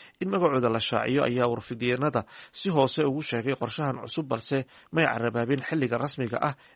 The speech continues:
ee uu wasiirka arrimaha dibadda ee Maraykanku uu u safri doono Shiinaha.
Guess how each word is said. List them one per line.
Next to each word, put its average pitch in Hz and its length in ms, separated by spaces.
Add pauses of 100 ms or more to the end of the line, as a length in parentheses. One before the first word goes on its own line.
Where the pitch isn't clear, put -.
ee 135 160
uu 135 160
wasiirka 127 320
arrimaha 123 280
dibadda 131 320
ee 120 40
Maraykanku 117 480 (300)
uu 147 180
u 170 40
safri 127 300
doono 117 240
Shiinaha. 117 400